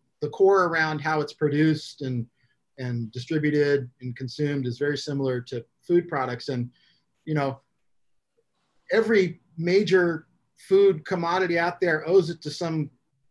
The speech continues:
person, some small farmer, you know, or someone seed hunter, someone who went out and, and sourced some apple seeds that they would brought back and made a clone of, it made fifty billion apple cuttings from that one seed,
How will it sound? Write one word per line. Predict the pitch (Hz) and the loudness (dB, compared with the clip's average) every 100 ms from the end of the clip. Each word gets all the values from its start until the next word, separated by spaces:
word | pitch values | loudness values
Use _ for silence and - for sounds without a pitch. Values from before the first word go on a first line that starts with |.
| _ _ _ _ _ _ | _ _ _ _ _ _
person, | 180 196 202 170 | -2 -2 -2 -6
some | 156 175 | -6 -8
small | - 180 180 | -8 -6 -4
farmer, | 185 185 214 165 113 _ _ _ | -2 -2 -2 -2 -6 _ _ _
you | 139 | -8
know, | 135 139 | -6 -4
or | 143 | -4
someone | - 185 185 175 170 170 _ _ | -4 -4 -2 -4 -4 -10 _ _
seed | - 220 196 | -10 -6 -2
hunter, | 180 131 - | -4 -4 -6
someone | - 151 160 | -8 -8 -6
who | 160 | -6
went | 160 165 | -6 -4
out | 170 165 160 | -4 -6 -6
and, | 156 151 135 _ _ _ _ _ _ _ _ _ _ | -4 -4 -6 _ _ _ _ _ _ _ _ _ _
and | 156 156 - _ | -14 -14 -16 _
sourced | - 180 175 175 | -8 -2 -2 -4
some | - 175 | -8 -8
apple | 165 180 190 | -4 -2 -2
seeds | 151 170 151 131 | -2 0 -2 0
that | 147 139 | -4 -2
they | 147 | 0
would | 147 135 | 0 -2
brought | 151 151 151 | -4 -4 -2
back | 147 156 - | 0 0 -2
and | 147 147 | -6 -4
made | 147 151 | 0 -2
a | |
clone | 151 156 151 | -2 -4 -2
of, | 151 147 | -2 -2
it | 151 156 | -6 -6
made | 151 151 151 _ _ _ | -2 -2 -2 _ _ _
fifty | - 175 165 160 | -8 -8 -6 -4
billion | 127 156 160 160 151 147 135 - | 2 4 4 0 0 -2 -6 -4
apple | 151 156 160 | -4 -2 -4
cuttings | - 147 135 123 120 | -4 -2 -2 -4 -6
from | 143 127 | -8 -6
that | 131 127 | -6 -6
one | 139 135 139 123 _ | -4 -4 -4 -6 _
seed, | - 220 165 110 | -8 -2 -2 -2